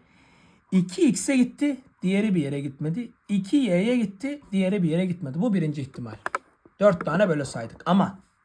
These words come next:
farz edelim ki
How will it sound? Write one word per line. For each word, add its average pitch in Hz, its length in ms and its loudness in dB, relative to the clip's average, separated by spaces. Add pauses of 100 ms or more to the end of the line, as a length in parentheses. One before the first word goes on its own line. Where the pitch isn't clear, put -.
(1040)
farz 254 320 6
edelim 214 460 2
ki 175 520 0